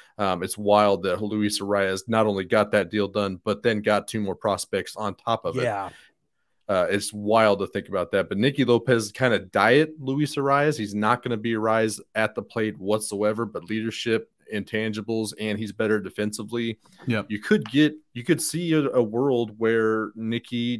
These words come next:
Speaker 1: does have more value than we are able to see. We just saw that with the Arraez trade, uh, is kinda where I'm pointing. So if, if they do decide to deal Nicky, I would assume that it's going to be a large haul and a high price to go get him.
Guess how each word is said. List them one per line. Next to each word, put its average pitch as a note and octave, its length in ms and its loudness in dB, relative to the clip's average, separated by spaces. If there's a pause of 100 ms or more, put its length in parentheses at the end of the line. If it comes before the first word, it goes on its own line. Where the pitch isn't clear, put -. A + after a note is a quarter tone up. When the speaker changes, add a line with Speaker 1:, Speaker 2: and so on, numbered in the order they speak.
(100)
Speaker 1:
does A2+ 340 2
have A2 260 0
more G#2+ 240 0
value A#2 460 0
than G#2+ 280 -2
we A2 200 -4
are G#2+ 120 2
able G#2+ 200 -4
to G2+ 60 -10
see. A#2+ 200 -6
We F#2 100 -8
just G2+ 220 -8
saw A#2 180 2
that A2 240 -2
with G#2+ 140 -6
the G#2+ 80 -4
Arraez A2+ 400 0
trade, D2 280 -14 (380)
uh, F2 180 0
is F2+ 120 -6
kinda G2 180 -4
where F#2+ 180 -6
I'm F#2 120 -10
pointing. F2 400 -4
So F2+ 320 -4 (360)
if, F#2+ 200 0
if G2+ 140 -2
they G2 120 2
do A#2 280 2
decide B2 420 2
to A2+ 60 -8
deal A2+ 340 -2
Nicky, A#2 480 -4 (180)
I A2+ 140 2
would A2+ 180 2
assume C#3+ 560 2
that B2+ 140 2
it's B2+ 160 -2
going A2+ 280 -4
to G#2 120 -16
be A2 300 -2
a G2+ 40 -2
large G#2 400 2
haul A2+ 460 -2 (280)
and F#2+ 80 -6
a E2+ 60 -4
high G2 240 2
price A2 440 -2
to F#2+ 120 -12
go G#2 160 -2
get G#2 300 -8
him. B2+ 300 -4